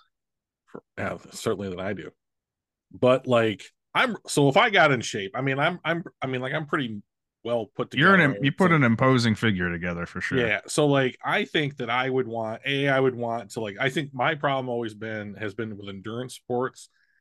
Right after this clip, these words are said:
Speaker 1: is that, like, I'm certainly not super muscular, but, like, I am more, I think I am more muscular than the average person my size.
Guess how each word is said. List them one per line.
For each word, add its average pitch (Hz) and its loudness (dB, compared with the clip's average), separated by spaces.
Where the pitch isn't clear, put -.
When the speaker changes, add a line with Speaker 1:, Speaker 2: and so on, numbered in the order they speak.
Speaker 1:
is 120 -4
that, 113 -4
like, 104 -8
I'm 127 -4
certainly 139 -6
not 107 -8
super 139 -2
muscular, 95 -8
but, 104 -12
like, 104 -10
I 110 -2
am 104 -6
more, 107 -6
I 104 -4
think 107 -6
I 101 -4
am 98 -10
more 104 -6
muscular 98 -8
than 92 -10
the 98 -14
average 95 -8
person 104 -4
my 90 -6
size. 98 -6